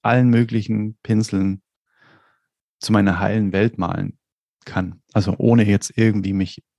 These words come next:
irgendwo hinein oder wegducken zu wollen von irgendeiner Realität. Aber ich glaube, dass trotzdem diese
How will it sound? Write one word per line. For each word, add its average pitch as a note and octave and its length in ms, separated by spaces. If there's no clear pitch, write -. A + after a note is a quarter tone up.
irgendwo F2+ 280
hinein F#2+ 400
oder F#2+ 300
wegducken A#2+ 880
zu G2+ 220
wollen G#2 260
von - 140
irgendeiner G2 460
Realität. F#2+ 600
Aber F#2+ 380
ich - 100
glaube, G2 300
dass - 460
trotzdem G#2+ 420
diese F#2+ 380